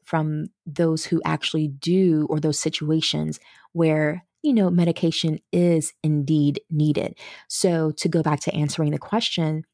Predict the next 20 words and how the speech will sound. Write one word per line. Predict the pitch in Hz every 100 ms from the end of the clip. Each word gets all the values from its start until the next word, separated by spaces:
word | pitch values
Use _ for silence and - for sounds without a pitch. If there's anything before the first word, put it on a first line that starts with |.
| -
yes, | 156 170 156 156 -
I | 156 156
absolutely | 160 - 165 160 160
will | 156 160 165 175
and | 165
have | 156 190 208 175
referred | 160 156 - - 160 160 156 - - _ -
people | 196 190
who | 175
come | 170 180 170
to | -
me | 160 180 220
for | - 165
coaching | - 277 311 - 147 147 147 _ _ -
to | - 196 180
someone | 170 - 180 175 170
who | 165 175 160
is | 156
more | 160 160 170 175 175
specialized, | - - 143 - 202 214 220 233 254 277 -